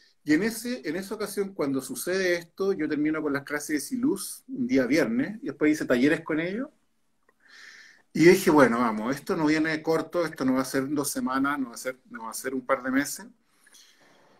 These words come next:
Entonces tomé la decisión de, de tomar esta pande-, esta, este confinamiento como una residencia de arte obligatoria, en la cual no voy a estar en un lugar que hubiera querido estar, que en el campo o en la playa, en una residencia artística súper grosa y teniendo onda con todos los artistas.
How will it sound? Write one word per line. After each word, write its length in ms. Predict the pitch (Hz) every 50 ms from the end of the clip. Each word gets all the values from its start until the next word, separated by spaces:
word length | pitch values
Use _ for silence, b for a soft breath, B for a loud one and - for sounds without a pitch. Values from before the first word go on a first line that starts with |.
| _ _ _
Entonces 340 | - - - 208 - 262 240
tomé 220 | 233 214 214 220
la 100 | 220 226
decisión 440 | 226 220 - 202 - - 208 208 208
de, 140 | 202 202 202 196
de 200 | - - 165 160
tomar 280 | 160 156 151 160 175 185
esta 240 | 170 - - 160 147
pande-, 420 | 147 143 143 143 147 160 175 -
esta, 320 | 135 - _ - 131 127 127 127
este 240 | - _ - 143 -
confinamiento 720 | 139 127 - - 139 131 127 131 143 156 156 - - -
como 140 | - - 147
una 120 | 143 139 135
residencia 580 | 131 131 - - 131 135 151 151 151 - 131
de 60 | 127 127
arte 280 | 131 127 - - 139
obligatoria, 800 | 127 120 117 113 110 107 107 - 147 170 185 208 226 247 277 311 - _ _ _ _ _ _ _ _ _ _
en 200 | 135 120 117 120
la 100 | 123 120
cual 300 | 127 139 139 131 117 123
no 220 | 139 165 214 254
voy 200 | 254 240 202 180
a 40 | 165
estar 380 | 143 - - - 151 156 156 160
en 140 | 156 156 143
un 60 | 139
lugar 240 | 135 135 139 139 139
que 80 | 147
hubiera 160 | 139 135 131
querido 320 | 127 127 120 120 127 139 147
estar, 300 | 139 - - 135 135 -
que 100 | - 135 123
en 100 | 123 117
el 160 | 107 104 _
campo 460 | - - 120 139 160 165 - - 180 180
o 280 | 180 180 180 170 151
en 80 | 131 120
la 120 | 120 113
playa, 220 | 110 123 131 143 143
en 60 | 135
una 60 | 135 123
residencia 480 | 120 117 - - 131 131 131 - 123
artística 500 | 117 - - 135 131 - - 135 123 123
súper 320 | - - 135 131 135 131 117
grosa 600 | 117 123 131 139 147 147 147 143 139 - - 120
y 60 | 120
teniendo 360 | - 123 127 131 135 131 131
onda 240 | 127 131 139 135 135
con 180 | 127 117 113 -
todos 300 | - 131 131 135 135 127
los 80 | 123
artistas. 420 | 120 117 - - 185 - - b